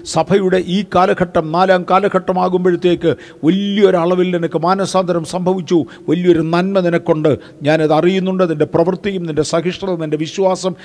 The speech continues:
എന്നിവയും ഒടുവിലത്തെ പ്രവൃത്തി ആദ്യത്തേതിനേക്കാൾ അധികമെന്നും അറിയുന്നു. വളർന്നുകൊണ്ടിരിക്കുക. സഭയുടെ ആരംഭ കാലഘട്ടമായപ്പോഴത്തേക്ക് മൂന്നാമത്തെ സഭയിൽ നിന്ന്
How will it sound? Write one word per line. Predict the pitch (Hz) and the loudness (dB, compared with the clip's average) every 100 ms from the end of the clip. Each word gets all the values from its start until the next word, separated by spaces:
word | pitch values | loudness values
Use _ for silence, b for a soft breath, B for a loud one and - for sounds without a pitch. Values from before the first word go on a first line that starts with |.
| B | B
എന്നിവയും | 151 170 160 156 143 98 B B B 175 156 | -2 2 4 4 4 0 B B B 0 4
ഒടുവിലത്തെ | 196 262 254 226 220 208 190 - | 4 4 2 2 2 2 0 2
പ്രവൃത്തി | 175 170 - 170 | 2 2 2 2
ആദ്യത്തേതിനേക്കാൾ | 156 175 170 185 - 180 170 165 160 151 143 | 4 2 2 2 4 4 4 2 0 -2 0
അധികമെന്നും | 143 165 165 151 147 135 | 0 0 0 0 -2 -2
അറിയുന്നു. | 123 117 113 120 | -2 -2 -4 -2
വളർന്നുകൊണ്ടിരിക്കുക. | 151 185 190 208 202 196 202 208 165 - B B B | 0 0 0 -2 -2 -4 -2 0 0 -2 B B B
സഭയുടെ | - 151 190 185 | -4 2 2 4
ആരംഭ | 180 175 202 196 185 | 4 4 4 2 2
കാലഘട്ടമായപ്പോഴത്തേക്ക് | 175 196 185 175 175 175 196 196 190 175 180 165 | 4 4 2 0 0 4 4 4 2 0 0 0
മൂന്നാമത്തെ | 160 196 202 196 190 | -4 -2 -2 -2 -4
സഭയിൽ | 180 - 170 208 190 185 | -4 -2 -2 0 0 0
നിന്ന് | 175 | 0